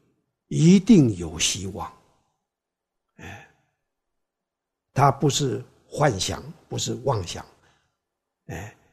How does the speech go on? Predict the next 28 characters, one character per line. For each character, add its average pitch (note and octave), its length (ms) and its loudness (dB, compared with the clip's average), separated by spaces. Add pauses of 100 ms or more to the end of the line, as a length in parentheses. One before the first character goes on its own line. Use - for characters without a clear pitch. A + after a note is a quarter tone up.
(220)
而 A2 140 -4
是 - 160 -6
知 C3 240 -6
道 A#2+ 240 0 (280)
一 C3 240 -2
定 B2+ 180 2
有 F2+ 160 -10
希 G#2 240 -10
望， F#2+ 180 -10 (1160)
因 C3+ 200 6
为 A#2+ 180 2 (240)
每 A2 200 -2
一 B2 40 2
个 B2 100 0
众 B2 180 2
生 A#2+ 240 -2 (200)
都 C#3 180 6
有 G2+ 160 2
佛 F#2 260 -10
性， F#2+ 300 -6 (480)
那 G2+ 280 -4 (600)
佛 C3+ 200 6
性 C#3+ 240 8
圆 A2+ 160 2
满 G2+ 220 2
了 F2+ 80 -6
以 F#2 120 -8
后， G2 200 -4